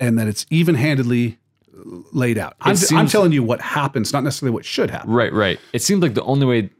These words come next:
Speaker 2: the justice system could actually show mercy is like a lottery system. It seems like,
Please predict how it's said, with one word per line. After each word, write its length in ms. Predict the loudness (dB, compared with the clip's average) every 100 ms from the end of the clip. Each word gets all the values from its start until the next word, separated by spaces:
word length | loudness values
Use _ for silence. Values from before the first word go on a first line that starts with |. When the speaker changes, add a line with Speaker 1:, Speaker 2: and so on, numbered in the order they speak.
| _ _ -10
Speaker 2:
the 120 | -6
justice 420 | -2 0 0 -4
system 460 | -4 -4 -4 -4 -6 -8
could 400 | -8 0 0 0 -4
actually 760 | -4 -4 -4 -2 0 0 -2 -6 _ _ _ _ _ _ _ _ _ _ _ _ _
show 540 | -6 0 2 2 2 0
mercy 600 | 0 0 0 -2 -2 -2
is 500 | -2 0 0 -2 -8 -14 _ _
like 160 | -4 -2
a 60 |
lottery 480 | 0 0 0 -2 -4
system. 560 | -8 -12 -16 -16 -18 -20 _ _ _ _ _ _ _ _ _ _ _ _ _ _ -8
It 60 |
seems 260 | -6 -6 -6
like, 300 | -10 -12 _